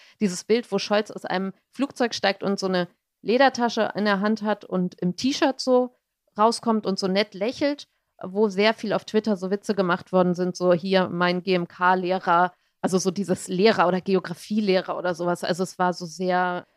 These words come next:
ja, ich weiß gar nicht, was man dazu sagen soll. Also es war irgendwie,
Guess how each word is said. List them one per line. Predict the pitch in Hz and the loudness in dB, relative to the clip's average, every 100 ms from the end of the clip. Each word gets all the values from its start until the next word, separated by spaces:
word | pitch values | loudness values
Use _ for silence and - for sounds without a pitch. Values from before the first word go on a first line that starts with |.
| _ - | _ -8
ja, | 185 | -6
ich | 190 | -2
weiß | 202 | -4
gar | - 196 | 0 0
nicht, | 208 | 0
was | 190 185 | 0 0
man | 202 | 0
dazu | 185 180 - | 2 0 -4
sagen | 190 180 220 196 | -4 -2 -2 -2
soll. | 175 165 | 2 2
Also | 175 175 | 2 0
es | 180 | -4
war | 185 | -4
irgendwie, | 170 190 180 185 175 | -2 -2 -4 -4 -4